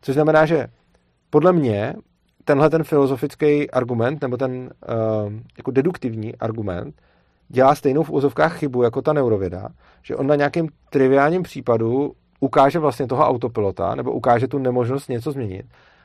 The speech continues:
ale potom ignoruje, že tam můžou být ještě nějaký jako větší komplexy. A já celkem jsem nakloněný tomu, že podle mě mozek funguje tím způsobem, že on umí spoustu věcí automatizovat a taky to dělá.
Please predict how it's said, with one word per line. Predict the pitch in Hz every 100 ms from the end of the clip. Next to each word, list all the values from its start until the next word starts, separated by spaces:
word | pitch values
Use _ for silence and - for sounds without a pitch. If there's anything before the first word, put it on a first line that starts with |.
| _ -
ale | 143
potom | 143 170
ignoruje, | - 143 151 156 160 -
že | 117
tam | 143 156
můžou | 147 151
být | 160
ještě | - 120
nějaký | 151 139 175 165 - _ _
jako | - 135
větší | 151 135 135 135 175 165 - _ _
komplexy. | 143 123 127 120 - _
A | 120
já | 120 127 - _ _ _
celkem | - 143 135 190 196 _ _ _ _ _ _ _ _
jsem | - 165
nakloněný | 156 135 147 151 175
tomu, | 156 110 95 135 -
že | 123
podle | 120 143
mě | 160 170
mozek | 151 139 170 - -
funguje | - 160 151 147 147
tím | 170
způsobem, | 170 - 147 131 104 95 143 - _ _ _
že | 131 147 135 - _ _ _ _
on | 151 175 -
umí | - 185 160
spoustu | - 147 117 160
věcí | 151 -
automatizovat | - 139 135 120 117 95 85 110 - _ _ _ _ _ _
a | -
taky | 147 156
to | 156
dělá. | 135 123 90 85 175